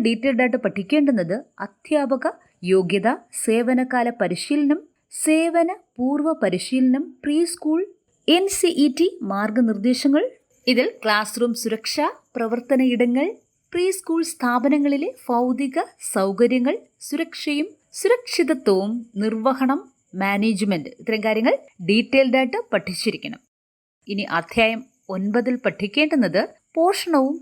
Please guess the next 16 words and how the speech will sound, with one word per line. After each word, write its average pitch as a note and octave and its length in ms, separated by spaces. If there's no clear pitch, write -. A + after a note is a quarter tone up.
പോഷക A#3 480
ആഹാരവും. E3+ 600
ഈ A3 60
ടോപ്പിക്കിൽ A3+ 340
നിന്ന് B3 200
ആറ് D4+ 400
മാർക്കിനുള്ള G#3+ 380
ക്വസ്റ്റ്യൻസ് A3 460
ഉണ്ടാവും. A3+ 320
ഇതിൽ D4 240
ഡീറ്റെയിൽഡ് G#3+ 380
ആയിട്ട് G#3+ 240
പഠിക്കേണ്ടുന്നത് D#4+ 680
പോഷണത്തിന്റെ D4+ 840
ആവശ്യകത, G3+ 640
പോഷക C4 460